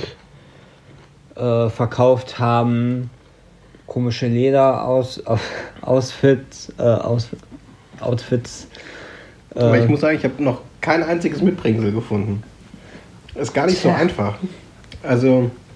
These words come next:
Speaker 2: gut, wir sind auch immer echt nur kurz an irgendwelchen Orten und an keinen Tourispots. Aber, also,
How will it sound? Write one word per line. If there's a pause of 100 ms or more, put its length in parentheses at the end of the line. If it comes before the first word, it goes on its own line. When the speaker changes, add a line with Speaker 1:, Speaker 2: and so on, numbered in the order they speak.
(680)
Speaker 2:
gut,
wir
sind
auch
immer
echt
nur
kurz
an
irgendwelchen
Orten
und
an
keinen
Tourispots. (920)
Aber, (1120)
also,